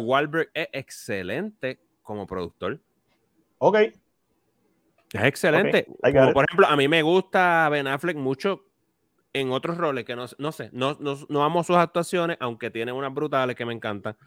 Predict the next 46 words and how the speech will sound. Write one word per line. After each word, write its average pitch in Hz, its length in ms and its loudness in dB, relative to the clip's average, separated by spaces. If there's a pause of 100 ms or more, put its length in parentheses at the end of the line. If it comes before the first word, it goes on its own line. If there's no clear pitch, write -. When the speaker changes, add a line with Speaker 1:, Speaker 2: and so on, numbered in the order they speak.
(460)
Speaker 1:
pero 139 300 2
me 135 120 0
encanta 123 380 0
como 147 200 0
director. 135 600 2 (560)
Este, 101 840 0 (600)
eh, 104 400 -2
¿cómo 107 180 -8
te 131 100 0
digo? 131 160 2
Ben 107 140 0
Affleck 123 300 0
me 127 60 -2
encanta 120 260 -4
como 131 140 -4
director, 127 300 -6
me 151 80 -6
encanta 117 280 -8
como 117 120 -6
productor, 117 440 -4
me 127 100 -6
encanta 117 560 -2
Speaker 2:
Oye. 131 140 0
Speaker 1:
Mark 107 180 -2
Wahlberg 117 280 4
como 180 200 6
productor, 156 540 4
tiene 131 320 2
un, 185 140 2 (680)
un 156 300 0
Speaker 2:
Oye. 143 200 10
Speaker 1:
rate, 101 120 -4 (200)
unos 165 260 6
hits 175 320 6
bestiales, 170 500 4
porque 156 220 0
él 139 60 4
hizo - 160 6
Speaker 2:
Ah, 190 60 12
no, 208 100 12
Speaker 1:
Boardwalk 147 240 8
Speaker 2:
sí, 139 80 4
sí. 151 40 10
Speaker 1:
Empire, 156 760 4
él, 135 140 -6
¿sabe? 147 240 0